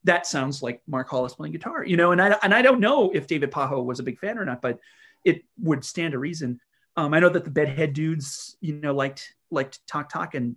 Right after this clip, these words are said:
they had my number from way early on, one of my favorite bands of all time, you know, and, and the New Year by extension.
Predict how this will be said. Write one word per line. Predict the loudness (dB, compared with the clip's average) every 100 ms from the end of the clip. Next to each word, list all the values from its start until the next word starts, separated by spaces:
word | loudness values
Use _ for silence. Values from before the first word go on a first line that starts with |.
| -8
they | -2 0 2 -2 -6 _ _ _ _ -2
had | 0 2
my | 0
number | 0 0 0 -2
from | -6 -6
way | 0 0
early | 0 -2 -6 -8
on, | -6 -6 -6
one | -6
of |
my | -8 -12 _ _ _
favorite | -8 -6
bands | -8 -10 -10 -14 _
of | -12 -10
all | -12 _
time, | -16 -12 -10
you | -10
know, | -10 -12 -14 -20 _ -8
and, | -6 -6 -6
and | -4
the | -2
New | -2
Year | -4
by | -4 -6 -8 -16
extension. | -18 -16 -14 -18